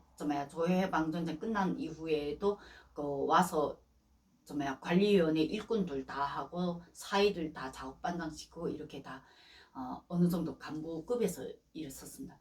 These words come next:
결론은 양 집안 다 토대가 탄탄하다는 겁니다. 북한 정권에 맞-, 원하는 그런 토대를 갖춘다는 겁니다. 이 토대라는 게 신분이에요. 그 저희 엄마는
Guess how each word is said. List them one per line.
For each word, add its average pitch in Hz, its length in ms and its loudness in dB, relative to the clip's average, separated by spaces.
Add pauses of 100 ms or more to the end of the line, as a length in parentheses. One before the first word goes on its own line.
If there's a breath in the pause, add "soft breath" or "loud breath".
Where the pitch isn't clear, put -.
(120)
결론은 208 600 4
양 254 400 4 (200)
집안 175 400 -2
다 226 220 0 (800 soft breath)
토대가 349 640 2 (360)
탄탄하다는 202 800 -2
겁니다. - 360 -16
북한 262 540 4
정권에 202 920 4
맞-, 160 340 2 (140)
원하는 226 600 8
그런 156 380 -2 (600)
토대를 320 440 2
갖춘다는 - 720 -8
겁니다. - 320 -12
이 202 180 -4
토대라는 262 440 4
게 175 80 0
신분이에요. 214 880 0 (2000 soft breath)
그 214 200 8
저희 214 220 12
엄마는 220 840 8